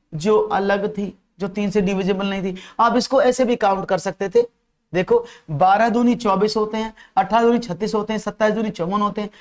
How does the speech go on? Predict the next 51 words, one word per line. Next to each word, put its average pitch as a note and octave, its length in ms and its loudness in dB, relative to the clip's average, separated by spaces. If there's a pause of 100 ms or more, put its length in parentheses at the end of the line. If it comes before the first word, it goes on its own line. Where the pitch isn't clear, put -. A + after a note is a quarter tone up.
(120)
लेकिन B3 180 4
ये A#3+ 120 4
सिर्फ E3+ 200 -2
डबल D3 220 -4
लिखा D#3+ 220 -8
है G#3+ 60 -6
तो A3+ 120 -8
आप A3+ 140 -10
ऐसे A3+ 180 -6
भी D#3 100 -6
काउंट C3 240 -14
कर C3 80 -20
सकते B2 220 -20
हैं। A2+ 80 -18 (360)
लेकिन F3 200 0
हम G3 140 0
एक G3 120 -6
कॉमन C4 420 2 (340)
चीज, A3 300 0 (300)
हाँ, C#3 400 -2
ढूंढने G#3 400 2
की F#3 160 -4
कोशिश A#3+ 380 0
करते B3 340 2
हैं C4 80 0 (320)
जिससे G3+ 340 0
कि G3+ 200 -4 (220)
हमारे C4 280 2
सवाल E3 280 0
में D#3+ 120 -2
कोई D#3 200 -2
भी D3 100 -4
समस्या C#3 440 -6 (140)
ना D3+ 240 0 (140)
आए। A#2+ 340 -4 (360)
आगे G#3 260 2
बढ़ते G3 260 0
हैं F#3+ 200 -2
एक D#3 200 -6
और F3 160 4
सवाल D#3+ 260 0
की E3 100 -6
तरफ, F#3+ 280 0 (240)
देखते E3 220 -4
हैं E3+ 80 0
one D#3 180 -2
more A3+ 180 2
question F#3+ 340 -6 (320)
आपकी D#3 320 -6
स्क्रीन B3+ 400 -2
पर D#3+ 220 -2